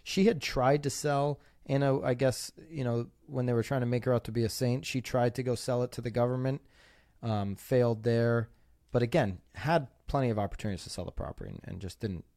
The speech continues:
didn't take them. Um, I mean, here, here we go. Zimmerman was honest from the beginning. She, she told him, the, the investor here,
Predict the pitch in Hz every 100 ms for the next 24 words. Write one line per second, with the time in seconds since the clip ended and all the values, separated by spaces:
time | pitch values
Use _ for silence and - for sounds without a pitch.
0 | - 107 90 - - 110 - - - -
1 | - _ - - _ - - 104 92 90
2 | 98 _ - 147 139 147 143 127 139 127
3 | 87 - 139 135 120 107 95 - 131 175
4 | 160 - 139 135 113 107 120 113 78 -
5 | _ _ _ _ _ _ _ - - 123
6 | - - 160 139 - 185 190 139 127 120
7 | - - - - 123 113 110 - 120 113
8 | 135 147 - 104 101 101 107